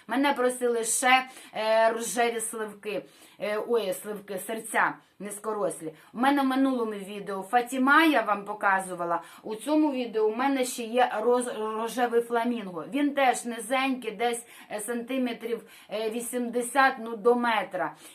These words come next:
І отакі рожеві, величезні, від трьохсот грамів серця, манесеньких не буває. Е, я його фламінго зовсім не підв'язувала, і він мене родив аж до заморозків. І деякі кущі я,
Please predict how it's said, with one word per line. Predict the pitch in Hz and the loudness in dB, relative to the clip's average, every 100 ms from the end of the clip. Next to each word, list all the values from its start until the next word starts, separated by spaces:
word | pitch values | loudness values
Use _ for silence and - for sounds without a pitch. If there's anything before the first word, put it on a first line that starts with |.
| - | 0
І | 302 | 2
отакі | - 233 226 220 277 214 | 4 0 -2 -2 -2 0
рожеві, | 226 185 233 247 240 | -4 2 4 4 2
величезні, | 208 208 202 202 240 262 254 247 226 180 | -6 -6 -6 -4 -2 0 0 -2 -4 -6
від | 233 220 | -10 -8
трьохсот | 190 190 - 233 226 | -8 -8 -6 -4 -2
грамів | 196 196 208 196 - | 2 2 0 -6 -10
серця, | 202 196 208 | -10 -6 -4
манесеньких | 185 190 208 214 233 247 220 180 - | -2 -4 -8 -8 -8 -8 -10 -12 -14
не | 190 | -12
буває. | 196 202 190 190 175 156 - - - - | -10 -8 0 2 2 -2 -12 -20 -20 -12
Е, | 208 | -6
я | 214 208 262 302 | -4 4 8 8
його | 330 277 247 | 6 4 2
фламінго | 220 226 208 208 196 185 165 - - - | 2 -2 -2 -4 -8 -6 -8 -10 -20 -14
зовсім | 190 185 262 294 285 214 190 | -8 4 8 8 6 -8 -6
не | 208 240 233 | -2 -2 -2
підв'язувала, | 233 190 208 190 185 180 208 240 277 381 - - - | -8 -2 4 6 6 0 2 4 6 4 0 -18 -16
і | - | -8
він | 226 254 240 | -4 -2 0
мене | 226 220 220 214 | 0 -2 0 0
родив | 208 214 208 240 330 285 - | 0 -4 -4 0 0 -2 -2
аж | 185 262 285 240 | 6 8 6 2
до | 202 226 | -4 -4
заморозків. | 196 220 208 196 185 175 180 160 - - | 0 4 4 4 -2 -2 -10 -14 -18 -16
І | - | -10
деякі | 208 254 247 240 233 | 4 6 6 2 -10
кущі | 226 220 - 330 262 | -10 -8 -2 0 2
я, | 214 202 | 2 2